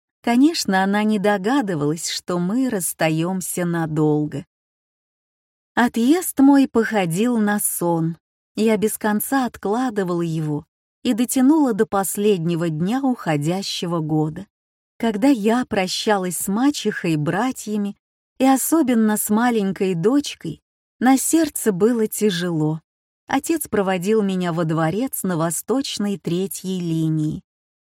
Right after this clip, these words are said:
где в ожидании завершения строительства собственного дворца Итидзё жила императорская семья.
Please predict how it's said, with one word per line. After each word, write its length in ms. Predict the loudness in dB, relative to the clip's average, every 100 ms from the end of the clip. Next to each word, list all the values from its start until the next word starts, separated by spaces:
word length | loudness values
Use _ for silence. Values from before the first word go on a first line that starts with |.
| _ _ _
где 320 | -4 2 4 4
в 60 |
ожидании 760 | 2 2 2 4 6 8 6 4
завершения 840 | 2 2 2 2 4 4 2 0
строительства 960 | -2 -2 0 0 -2 -2 -4 -4 -2 -2
собственного 880 | -2 -2 -2 -4 -4 -2 0 0 0
дворца 720 | 0 0 -2 -4 -2 0 0 -2
Итидзё 800 | 0 0 0 -4 -4 -2 -2 -2 _ _ _ _
жила 360 | -2 0 2 2
императорская 1000 | 4 2 2 0 -2 -4 -8 -8 -4 -4
семья. 640 | -2 -2 0 0 -2 -6